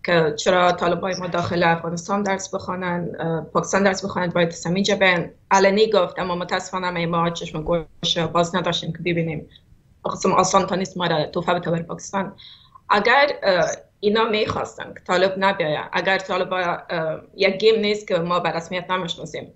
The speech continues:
چطور تا نیست طالب را بر رد کارپت نروژ بخواین؟ بعد یک جای هتل برشان بگیره، قسم خرج زیاد برشان بکنه از پی-، پول ما، از پول مردم نروژ.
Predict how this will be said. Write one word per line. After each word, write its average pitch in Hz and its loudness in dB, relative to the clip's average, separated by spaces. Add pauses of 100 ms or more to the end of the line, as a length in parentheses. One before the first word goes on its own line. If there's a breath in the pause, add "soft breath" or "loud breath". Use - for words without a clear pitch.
(200 soft breath)
چطور 240 -2
تا 208 0
نیست 202 -2
طالب 180 0
را 180 0
بر 196 -2 (300)
رد 214 4
کارپت 190 0
نروژ 175 0
بخواین؟ - -8 (600)
بعد 185 2
یک 185 4
جای 180 2
هتل 214 2
برشان 202 -4
بگیره، 180 -4 (160)
قسم 175 -4
خرج - 0
زیاد 190 -2
برشان 180 -4
بکنه 190 -2
از 175 -4 (220)
پی-، 175 0
پول 180 0
ما، 170 2
از - -12
پول 185 2
مردم 170 0
نروژ. 170 2